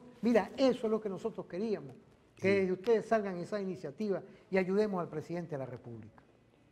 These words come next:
Speaker 2: Oye, entender, Luis, fíjate que nada más tratemos, tratemos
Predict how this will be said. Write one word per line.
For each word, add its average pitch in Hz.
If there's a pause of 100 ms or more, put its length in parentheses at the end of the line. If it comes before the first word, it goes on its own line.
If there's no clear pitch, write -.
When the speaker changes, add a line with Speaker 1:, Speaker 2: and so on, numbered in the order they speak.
Speaker 2:
Oye, 127
entender, 104
Luis, 120 (300)
fíjate 107
que 113 (1300)
nada 123
más 147 (380)
tratemos, 139
tratemos 135